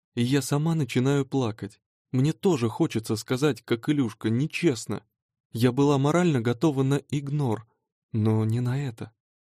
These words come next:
И не найдя ничего лучше, чтобы отвлечь его от ребёнка, снимаю с крючка прихожей большую стальную ложку для обуви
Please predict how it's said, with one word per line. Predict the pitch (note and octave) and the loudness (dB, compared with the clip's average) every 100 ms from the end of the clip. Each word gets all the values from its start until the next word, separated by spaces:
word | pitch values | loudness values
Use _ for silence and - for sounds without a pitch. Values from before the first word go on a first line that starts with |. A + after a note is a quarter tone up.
| _ _ _ _ | _ _ _ _
И | A#2 | 0
не | A#2 | 2
найдя | A#2+ A#2 B2 | 2 0 0
ничего | A#2+ A2 A2+ A2+ | 0 -2 -2 0
лучше, | D3 E3+ - G#2 | 0 -2 -4 -6
чтобы | - A#2 A2+ | -2 0 2
отвлечь | A2+ B2 A#2 - | 0 -2 -4 -2
его | G#2+ | -4
от | G#2+ | -2
ребёнка, | A#2+ A#2 A2+ G2+ G#2+ | -4 -2 -2 -2 -8
снимаю | - A#2+ F3 D#3 | -2 0 2 0
с | |
крючка | - C3 - C3+ | -2 -6 -4 -8
прихожей | B2+ B2 - C3+ A#2+ | -4 -4 0 -2 0
большую | A2 G#2+ A2 - D3+ C3 | 0 0 0 -2 -4 -2
стальную | - A2 A#2 A2+ | -2 0 0 0
ложку | G#2+ G#2+ - A2 | 0 -2 -4 -6
для | G#2+ A2+ | -2 -2
обуви | G#2+ G2+ G2+ G#2+ | -2 -4 -8 -10